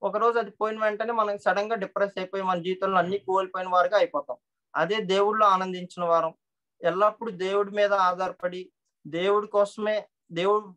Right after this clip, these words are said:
ఇచ్చిన వాక్యాలను బట్టి, దేవుడు మన జీవితంలో చేస్తున్న ఆ గొప్ప కార్యాలు, లేదంటే దేవుడు మన జీవితంలో నేర్పిస్తున్న ప్రతి పాఠాలు, ప్రతి ఆత్మీయ విషయంలో మనం ఎదుగుతున్నామంటే దేవుని కృప. అటువంటి విషయాల్లో మనం ఆనందించిన వారమైతే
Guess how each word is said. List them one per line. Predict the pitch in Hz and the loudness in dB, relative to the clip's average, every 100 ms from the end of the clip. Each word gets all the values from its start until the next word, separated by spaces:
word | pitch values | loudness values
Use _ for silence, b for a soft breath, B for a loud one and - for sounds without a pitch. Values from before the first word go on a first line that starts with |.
| _ | _
ఇచ్చిన | 185 - 190 | -18 -4 0
వాక్యాలను | 175 165 170 185 175 165 | 4 4 2 -2 -2 0
బట్టి, | 160 160 160 _ _ _ | -2 -4 -14 _ _ _
దేవుడు | 165 196 208 | 0 0 4
మన | 208 180 | 2 2
జీవితంలో | 180 185 185 180 180 | -4 -2 -2 -4 -4
చేస్తున్న | 180 175 170 165 160 | -4 -2 0 0 0
ఆ | 147 156 160 _ _ _ _ 160 | 0 -2 -2 _ _ _ _ -2
గొప్ప | 156 170 | 0 2
కార్యాలు, | 165 160 160 156 160 | 4 2 4 2 0
లేదంటే | 160 175 180 185 | -2 -2 -2 -10
దేవుడు | 165 170 180 175 170 170 _ _ _ 170 | -4 -2 -2 -2 -6 -8 _ _ _ 0
మన | 175 | 0
జీవితంలో | 160 185 185 185 180 175 175 _ - | 0 -4 0 2 4 4 2 _ -2
నేర్పిస్తున్న | 170 185 185 196 - 165 | 2 2 0 -4 -2 -2
ప్రతి | 180 175 175 185 | -2 -4 -4 0
పాఠాలు, | 170 170 170 180 165 165 _ _ _ _ _ _ | 4 6 6 2 2 -4 _ _ _ _ _ _
ప్రతి | 175 175 190 190 185 180 - | -8 -6 -6 -6 -6 -6 2
ఆత్మీయ | 165 180 185 190 180 | 2 2 0 0 0
విషయంలో | 175 - 180 | 0 0 0
మనం | 175 170 165 | 2 0 0
ఎదుగుతున్నామంటే | 156 170 165 160 160 160 175 | -4 -4 -4 0 0 0 -2
దేవుని | 185 165 165 | -2 0 0
కృప. | - 151 - - _ _ _ 170 | -4 -8 -8 -14 _ _ _ -4
అటువంటి | 175 214 233 233 | -2 0 -2 -4
విషయాల్లో | 220 - 233 226 | -6 0 4 4
మనం | 214 190 | 4 2
ఆనందించిన | 170 180 185 170 165 175 | 2 0 -6 -12 -10 -2
వారమైతే | 156 147 147 160 214 | 0 -2 -8 -10 -12